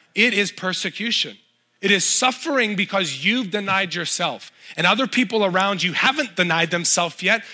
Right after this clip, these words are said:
so they're living a life of selfishness and sin. They see that you're different, and they treat you badly because of it. Are you still with me?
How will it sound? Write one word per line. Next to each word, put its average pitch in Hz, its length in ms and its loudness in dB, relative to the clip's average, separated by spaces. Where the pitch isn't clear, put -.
so - 120 -4
they're 214 160 0
living 254 300 0
a 262 80 4
life 190 300 2
of 208 100 0
selfishness 196 760 0
and 196 200 -2
sin. 202 460 4
They 190 100 2
see 240 280 4
that 202 180 0
you're 233 180 0
different, 220 460 0
and 202 80 -2
they 208 80 0
treat - 560 0
you 233 100 -2
badly 180 500 0
because 160 500 -6
of 110 120 -12
it. 98 140 -18
Are 143 40 -10
you 165 80 0
still 185 220 2
with 180 240 0
me? 107 120 -12